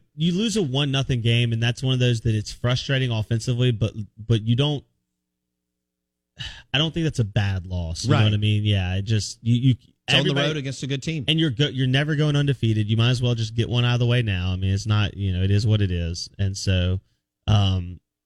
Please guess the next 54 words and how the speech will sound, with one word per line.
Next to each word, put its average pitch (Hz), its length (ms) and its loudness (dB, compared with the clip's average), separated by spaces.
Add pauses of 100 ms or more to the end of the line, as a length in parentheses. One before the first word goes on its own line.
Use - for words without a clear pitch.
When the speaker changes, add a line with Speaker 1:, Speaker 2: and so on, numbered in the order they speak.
(160)
Speaker 1:
I 135 200 4
let, 139 240 0 (200)
we, 151 380 0
we 156 160 4
know 160 280 0
Ole 131 160 -2
Miss 127 200 -2
is 113 140 -4
trending 120 320 -2
in 110 80 -2
the 107 80 2
right 107 160 0
direction. 107 400 0
The 104 80 -2
question 131 440 -4
will 113 120 0
be, 107 320 2 (340)
are 117 100 4
they 110 120 4
top 113 320 0
eight 107 240 0
or 101 40 -2
are 101 40 0
they 95 120 0
top 95 240 -2
sixteen, 82 560 -6
right? 87 280 -6 (160)
'Cause 101 120 2
if 98 120 -2
you're 101 60 0
top 120 260 2
eight, 113 180 0
you 107 100 -6
get 101 200 -8
two 143 220 4
home 127 200 4
series. 113 440 0
If 101 120 -10
you're 98 80 -4
top 107 280 -2
sixteen, 104 420 -2
you're 98 100 -2
only 98 120 0
gonna 98 120 0
get 92 140 0
one 92 400 0
in 101 80 -2
the 98 60 0
postseason. 92 600 0 (420)
Here's 165 200 4
my 156 120 0
question 123 380 0
to 104 60 2
you, 101 340 2